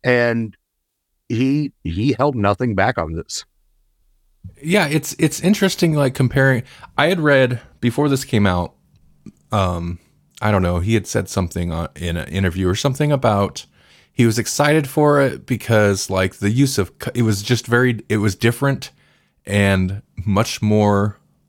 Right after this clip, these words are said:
Speaker 2: unchained than, or unrestrained than most of his previous work in, like, the violence.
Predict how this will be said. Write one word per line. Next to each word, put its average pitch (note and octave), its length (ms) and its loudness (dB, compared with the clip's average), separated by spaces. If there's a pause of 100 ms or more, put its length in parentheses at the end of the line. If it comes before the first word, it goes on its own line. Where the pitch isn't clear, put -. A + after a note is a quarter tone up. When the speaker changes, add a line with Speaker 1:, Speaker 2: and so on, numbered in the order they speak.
(160)
Speaker 2:
unchained F#2 920 -2 (480)
than, F2+ 580 0 (200)
or G2+ 560 -2
unrestrained F#2+ 1040 0 (320)
than F2+ 460 0 (320)
most G2 280 -2
of F#2+ 60 -2
his F2 140 -4
previous G#2+ 460 -2
work F2+ 300 -6
in, F2+ 460 -2 (840)
like, F2+ 180 -12
the F2 80 -6
violence. G2 880 0